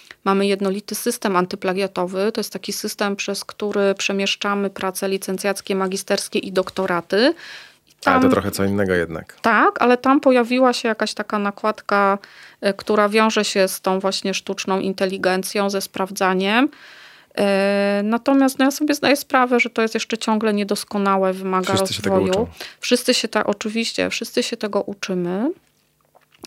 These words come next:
Speaker 1: I myślę sobie, że student oczekuje od nas takich wytycznych,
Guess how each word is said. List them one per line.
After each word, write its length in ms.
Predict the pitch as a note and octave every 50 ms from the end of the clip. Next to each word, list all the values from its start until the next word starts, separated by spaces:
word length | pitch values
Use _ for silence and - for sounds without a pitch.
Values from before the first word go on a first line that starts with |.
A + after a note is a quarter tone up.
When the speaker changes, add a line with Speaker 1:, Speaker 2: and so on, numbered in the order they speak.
| -
Speaker 1:
I 100 | - G#3
myślę 340 | G3+ A3 A#3 - B3+ A#3 A3+
sobie, 400 | - - G#3+ G3 G3 G#3 G#3 A3
że 160 | G#3+ - G3 F#3+
student 680 | - - - D#4 D#4+ C4+ C#4 C4+ B3+ C4 C4 C4 - _ _ - - - - - - -
oczekuje 640 | - A3+ A3+ - A#3+ A#3 - - C4+ C4 B3 A#3+ -
od 220 | - A3 A3+ G#3+
nas 340 | A3+ A3 G#3+ G3+ G#3 G#3+ -
takich 360 | - G#3+ - - A3 G#3 G#3
wytycznych, 960 | G3+ G#3 G3+ - - B3 A#3+ A#3+ - - - G3+ G3+ G#3 A3 B3 - - -